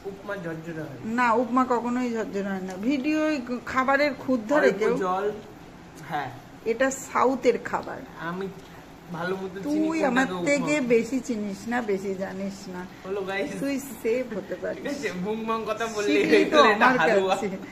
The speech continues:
Speaker 2: ছোটবেলায় টিফিন বানিয়ে দিতাম, গিয়ে টিফিন খালি করে নিয়ে চলে আসতিস, আর এখন বড় হয়ে খুব
Speaker 1: এটা
Speaker 2: ধরছে।
Speaker 1: হালুয়া।
Speaker 2: তাহলে বলো guys,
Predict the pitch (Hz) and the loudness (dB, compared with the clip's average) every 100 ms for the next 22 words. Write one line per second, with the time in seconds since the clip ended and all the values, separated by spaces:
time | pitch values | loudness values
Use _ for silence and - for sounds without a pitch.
0 | - - - 277 277 277 277 277 233 269 | -14 -2 4 8 8 10 8 6 0 2
1 | 262 262 254 262 240 240 254 247 247 240 | 4 6 8 8 6 6 8 8 6 2
2 | 233 233 - - 262 220 285 320 311 262 | 2 -2 -8 -2 0 4 8 8 8 6
3 | 311 254 302 302 285 - - 254 262 285 | 4 6 4 2 0 2 4 4 2 2
4 | 269 269 277 269 262 240 240 226 247 - | 2 2 2 0 0 2 6 6 4 -2
5 | 277 - - - - 285 294 277 262 320 | -4 -4 -8 -12 2 8 8 8 6 0
6 | 277 254 233 269 277 302 330 - - 269 | 4 6 10 8 8 6 4 2 0 2
7 | 247 202 262 240 262 - 233 175 170 185 | 2 8 8 10 6 2 0 0 -2 2
8 | 202 190 226 262 285 262 277 277 - - | 4 4 6 10 10 10 8 8 4 6
9 | 254 262 262 269 247 247 262 | 6 6 6 6 8 6 4